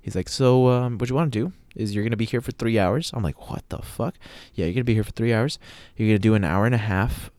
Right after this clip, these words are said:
of, um, walking and standing, and then you're gonna do another hour and a half of just sitting. Okay?" I'm like, "Okay." So he dips. I do an hour and a half of just walking, and,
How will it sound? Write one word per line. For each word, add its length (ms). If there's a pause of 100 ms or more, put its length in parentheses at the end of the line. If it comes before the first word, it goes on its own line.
of, 460
um, 380 (880)
walking 560
and 180
standing, 480 (640)
and 260
then 180
you're 100
gonna 140
do 160
another 280
hour 180
and 100
a 40
half 340 (100)
of 180
just 400
sitting. 320 (580)
Okay?" 360 (580)
I'm 120
like, 120
"Okay." 320 (1400)
So 920
he 120
dips. 460 (600)
I 80
do 120
an 80
hour 180
and 100
a 40
half 240
of 80
just 240
walking, 680
and, 260